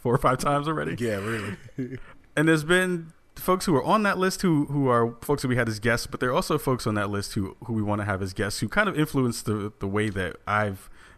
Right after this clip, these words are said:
Speaker 1: decided that, you know, when I wanted to try to do some podcasting, like, who are the people who I wanted to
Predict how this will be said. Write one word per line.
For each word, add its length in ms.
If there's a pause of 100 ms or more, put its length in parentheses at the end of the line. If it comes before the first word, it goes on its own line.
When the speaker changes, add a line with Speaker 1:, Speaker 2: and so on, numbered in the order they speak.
Speaker 1:
decided 520
that, 340
you 80
know, 160
when 160
I 40
wanted 260
to 80
try 220
to 80
do 100
some 140
podcasting, 680
like, 220
who 320
are 40
the 60
people 280
who 180
I 20
wanted 380
to 260